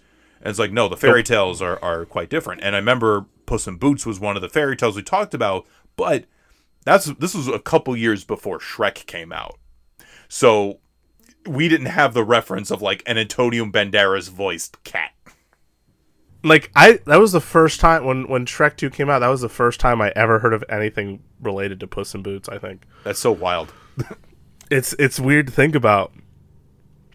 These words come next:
Speaker 2: It's, it, like, the same thing with Puss in Boots happened with, like, all those Disney movies, like, that first time you,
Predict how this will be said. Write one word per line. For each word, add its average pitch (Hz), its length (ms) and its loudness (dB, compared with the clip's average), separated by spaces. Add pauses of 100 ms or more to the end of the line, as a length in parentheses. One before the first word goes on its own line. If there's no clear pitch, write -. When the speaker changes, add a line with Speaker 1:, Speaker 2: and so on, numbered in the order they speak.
(180)
Speaker 2:
It's, - 200 2
it, 151 340 4
like, 156 180 4
the 160 80 0
same 160 340 4
thing 156 240 4
with 139 140 4
Puss 165 220 2
in 147 100 0
Boots 127 240 2
happened 123 360 4
with, 120 140 2
like, 120 120 2
all 117 140 6
those 113 160 2
Disney 127 320 2
movies, 104 440 -4
like, 110 140 -2
that 107 120 2
first 113 300 0
time 117 220 2
you, 113 240 -4